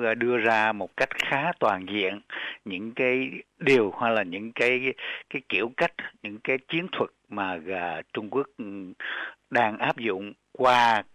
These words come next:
cái gọi là cái đội quân thứ năm của họ, tức là cái cộng đồng người Hoa ở trên khắp thế giới, à, để mà có tạo ra những cái ảnh hưởng hoặc là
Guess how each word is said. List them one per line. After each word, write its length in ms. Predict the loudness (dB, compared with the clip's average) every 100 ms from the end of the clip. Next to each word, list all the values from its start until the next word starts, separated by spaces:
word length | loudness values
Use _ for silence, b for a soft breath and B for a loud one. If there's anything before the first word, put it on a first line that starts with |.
| _
cái 320 | 2 2 2 0
gọi 200 | -2 -2
là 140 | -2 0
cái 100 | 0
đội 180 | 0 -2
quân 240 | -2 -2 -4
thứ 160 | -2
năm 260 | 0 0 0
của 100 | 0
họ, 260 | 0 0 -2
tức 120 | -2
là 80 | -2
cái 100 | -4
cộng 220 | -4 -4 -4
đồng 180 | -6
người 120 | -8 -2
Hoa 260 | 2 2
ở 200 | 2 -2 -2
trên 200 | -4 -4
khắp 180 | -6 -4 -6
thế 80 | 0
giới, 320 | 4 4 0 B B B B
à, 240 | -2 -2
để 140 | -2 -2
mà 140 | -2 -4
có 140 | -4 -2 0
tạo 420 | 2 2 0 -2
ra 320 | 2 4 4 2
những 280 | -2 -8
cái 320 | -2 0 2 0
ảnh 300 | -4 -4 -4
hưởng 340 | -2 0 0
hoặc 200 | -2 -2
là 140 | -6